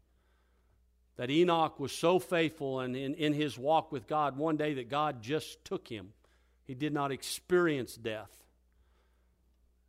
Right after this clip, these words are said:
There was only one other mi-, man in the Bible that we know that, that left this world without dying,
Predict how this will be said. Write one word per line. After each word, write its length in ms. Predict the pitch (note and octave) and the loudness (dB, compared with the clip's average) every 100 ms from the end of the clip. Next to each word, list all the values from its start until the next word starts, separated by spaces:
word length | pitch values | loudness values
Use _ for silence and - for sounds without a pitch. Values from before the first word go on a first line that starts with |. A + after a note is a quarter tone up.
| _ | _
There 100 | B2+ | -6
was 120 | C3 | 0
only 240 | C#3+ D#3+ D3 | 2 2 2
one 200 | D3+ E3 | 2 4
other 200 | E3 D#3 | 4 4
mi-, 340 | D3+ D#3+ D#3+ D#3 | 4 4 2 2
man 340 | D#3+ E3+ E3+ | 2 4 2
in 80 | D3+ | 0
the 60 | C#3 | 4
Bible 380 | D#3 E3 D3+ | 6 6 2
that 100 | C#3+ | -2
we 140 | D3 D3 | 0 2
know 360 | D3+ D#3+ E3 | 6 6 6
that, 320 | C#3 C3+ B2 - - _ _ _ | 2 0 -2 -6 -20 _ _ _
that 320 | C3 D3 C3+ C3+ | 0 2 2 2
left 380 | D#3 F3+ - | 4 4 2
this 220 | E3+ D#3+ - | 0 0 0
world 360 | D#3 F3 D#3+ | 4 4 4
without 420 | C#3 B2 D3 C#3 | 2 0 0 0
dying, 580 | C3 C#3 C3+ A#2 A2 A2 | 0 0 0 -2 -6 -12